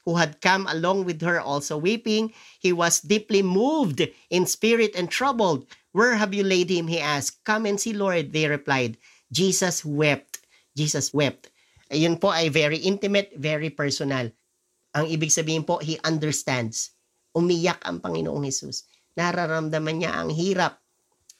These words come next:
ng humanity. Another insight, pwede ho, ay naiyak ang Panginoon kasi po, eh, parang, "I need to bring him back. Nasa magandang kalalagayan na si Lazarus, bakit kailangan ko pang ibalik?" Pero pansinin ho ninyo,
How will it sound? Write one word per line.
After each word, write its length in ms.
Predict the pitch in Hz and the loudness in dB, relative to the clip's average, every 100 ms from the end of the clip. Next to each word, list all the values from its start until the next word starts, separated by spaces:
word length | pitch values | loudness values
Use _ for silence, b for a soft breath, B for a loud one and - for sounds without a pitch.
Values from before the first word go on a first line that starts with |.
| - | -2
ng 220 | 147 151 | 0 0
humanity. 880 | 151 156 147 143 143 135 147 127 _ _ _ _ _ _ _ _ - - | 0 0 0 0 -2 -2 -4 -4 _ _ _ _ _ _ _ _ -10 -2
Another 480 | 156 160 151 160 151 160 | 2 2 2 0 0 0
insight, 480 | 151 - 226 - | 0 2 0 0
pwede 320 | - 147 131 147 | -2 0 0 0
ho, 160 | 202 | 0
ay 320 | - 151 151 b b b b | 0 -2 -4 b b b b
naiyak 400 | b 127 143 143 | b -4 -2 -4
ang 160 | - 151 | -6 -8
Panginoon 480 | 170 156 160 247 208 | -6 -6 -4 -4 -4
kasi 240 | 160 170 | -4 -4
po, 320 | 196 233 - _ b b b | -2 -2 -4 _ b b b
eh, 240 | 151 151 147 | -6 -4 -2
parang, 480 | 139 151 160 160 - | -2 0 -2 -6 -4
"I 160 | 139 | -2
need 160 | 151 156 151 | -2 -2 -4
to 80 | |
bring 240 | 123 151 156 | -2 -2 -2
him 240 | 147 135 | -2 0
back. 320 | 135 143 - _ _ _ - | 0 -4 -6 _ _ _ -8
Nasa 320 | 139 139 160 | -4 -2 -2
magandang 320 | 156 147 147 | -2 -2 -2
kalalagayan 720 | 147 143 143 143 143 143 147 | -4 -4 -4 -2 0 0 -2
na 80 | 139 | -4
si 160 | 147 139 | -4 -2
Lazarus, 640 | 139 170 208 175 175 - B B | -2 0 0 0 -2 -4 B B
bakit 240 | - 131 151 | -4 -4 -4
kailangan 480 | - 127 151 139 135 | -4 -2 -2 -4 -6
ko 160 | 147 | -8
pang 240 | - 160 147 | -8 -6 -4
ibalik?" 480 | 131 139 165 - _ _ _ _ _ | -2 2 0 -2 _ _ _ _ _
Pero 340 | 160 175 196 | 0 2 2
pansinin 540 | 190 185 185 190 185 190 | 0 0 0 0 0 0
ho 80 | 175 | -2
ninyo, 240 | 180 165 | 0 0